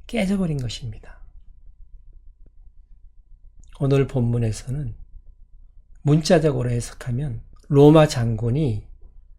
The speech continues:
전쟁에서 승리하여서 전리품을 이끌고 로마 대로를 따라서 개선행진하는 그런 모습으로 표현을 합니다. 문자적으로는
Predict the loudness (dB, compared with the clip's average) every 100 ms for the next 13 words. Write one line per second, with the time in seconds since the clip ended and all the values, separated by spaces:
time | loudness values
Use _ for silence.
0 | -20 -14 -4 0 0 4 2 2 -2 -6
1 | -6 -4 2 4 4 2 -2 -4 -6 -6
2 | -8 -14 -20 -20 -20 -20 -20 -20 -10 0
3 | 2 4 2 0 -4 -2 -2 -4 -8 -2
4 | -2 -2 -6 -8 -12 -20 -12 -2 2 4
5 | 2 2 -2 -2 -2 -4 -4 -6 -6 -8
6 | -10 -10 -10 -16 -18 -20 -16 -4 -2 2
7 | 2 2 2 0 0 -2 -2 -6 -6 0
8 | 0 0 -4 -8 -16 -16 -4 -2 0 -2
9 | -4 -4 -4 -6 -10 -20 -20 -20 -20 -14
10 | -6 -2 -2 -4 -4 -4 -6 -16 -20 -20
11 | -20 -20 -20 -20 -4 -2 0 -2 -2 -2
12 | -4 -6 -6 -8 -10